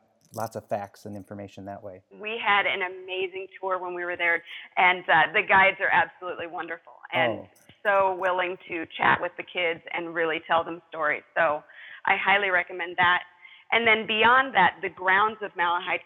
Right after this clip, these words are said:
Speaker 2: Castle are, are fabulous. They're very extensive, um, some wonderful gardens. And while it's not set up like a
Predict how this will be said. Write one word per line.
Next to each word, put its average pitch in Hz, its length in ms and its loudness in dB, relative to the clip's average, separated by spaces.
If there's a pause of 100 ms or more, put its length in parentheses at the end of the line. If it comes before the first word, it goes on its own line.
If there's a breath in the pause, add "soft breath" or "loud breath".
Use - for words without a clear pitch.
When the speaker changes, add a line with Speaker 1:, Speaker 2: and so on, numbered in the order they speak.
Speaker 2:
Castle 170 440 -4 (140)
are, 175 280 0 (240)
are 180 220 0
fabulous. 175 480 2
They're 190 120 -4
very 214 300 2
extensive, 185 760 -2
um, 170 320 0
some 196 160 -8
wonderful 196 400 0
gardens. 180 520 0 (580 loud breath)
And 202 200 0
while 208 220 4
it's 190 160 -4
not 214 280 0
set 202 120 -2
up 185 160 0
like 175 160 -4
a 175 80 -8